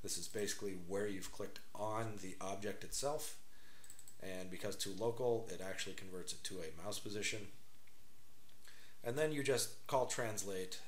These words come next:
and give a vector three with whatever coordinates you're going to use. Now, I believe you will get back the z coordinate for this,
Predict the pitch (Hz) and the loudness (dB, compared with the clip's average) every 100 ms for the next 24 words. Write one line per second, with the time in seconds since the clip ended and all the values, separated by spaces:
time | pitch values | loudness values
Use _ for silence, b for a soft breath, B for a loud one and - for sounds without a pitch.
0 | - 92 92 92 92 110 98 101 101 104 | -4 -2 -2 -2 0 0 2 0 0 0
1 | 101 - 101 95 90 87 90 90 - - | -2 0 0 -2 -2 -2 -2 -2 -2 -2
2 | - 101 107 104 101 - 104 90 92 - | -2 0 2 2 0 0 -2 -2 -4 -2
3 | - 98 92 92 87 80 85 90 67 - | -2 -2 -2 -2 -2 -4 -4 -4 -2 -4
4 | - B B B B B - 107 101 - | -4 B B B B B 0 0 0 -2
5 | - - - - - 113 123 202 180 147 | -4 -4 -4 -4 -2 0 2 2 2 4
6 | 117 143 135 123 - 113 113 95 90 104 | 6 6 6 2 2 2 2 0 -2 -2
7 | 117 139 135 135 147 147 147 - - | 0 0 2 0 0 2 2 2 0